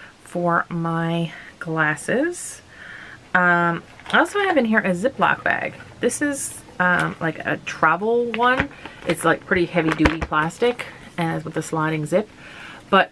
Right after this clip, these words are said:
uh, you never know when you're gonna need a Ziploc bag, and I tell ya, this has come in handy a lot. Not this one, but, you know. Um, I've gone to places and had leftovers from lunch or something like that, and it's just, it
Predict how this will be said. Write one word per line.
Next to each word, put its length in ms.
uh, 360
you 280
never 480
know 300
when 100
you're 100
gonna 140
need 160
a 80
Ziploc 400
bag, 380
and 160
I 80
tell 180
ya, 240
this 160
has 120
come 160
in 80
handy 380
a 120
lot. 440
Not 140
this 220
one, 340
but, 200
you 80
know. 180
Um, 600
I've 220
gone 320
to 800
places 460
and 200
had 300
leftovers 840
from 560
lunch 540
or 100
something 300
like 180
that, 280
and 120
it's 120
just, 320
it 60